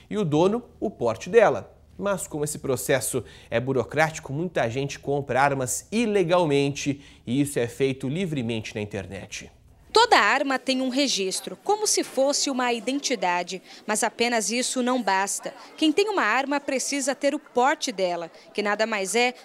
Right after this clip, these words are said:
Speaker 2: do que uma autorização da Polícia Federal. Só que esse processo é burocrático e difícil de ser aprovado.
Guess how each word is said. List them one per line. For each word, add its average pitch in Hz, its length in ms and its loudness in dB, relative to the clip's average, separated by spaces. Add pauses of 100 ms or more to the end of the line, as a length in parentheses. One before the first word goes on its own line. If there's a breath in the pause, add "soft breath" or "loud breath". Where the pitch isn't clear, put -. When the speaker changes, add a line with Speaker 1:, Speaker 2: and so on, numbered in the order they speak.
Speaker 2:
do 220 80 -6
que 226 200 4
uma 220 200 0
autorização 269 960 0
da 254 140 0
Polícia 262 560 2
Federal. 196 580 0 (300 loud breath)
Só 233 220 0
que 247 240 0
esse 233 180 0
processo 220 680 0
é 202 80 2
burocrático 214 920 -2
e 202 100 -10
difícil 269 540 -2
de 208 100 -4
ser 208 220 0
aprovado. 196 680 0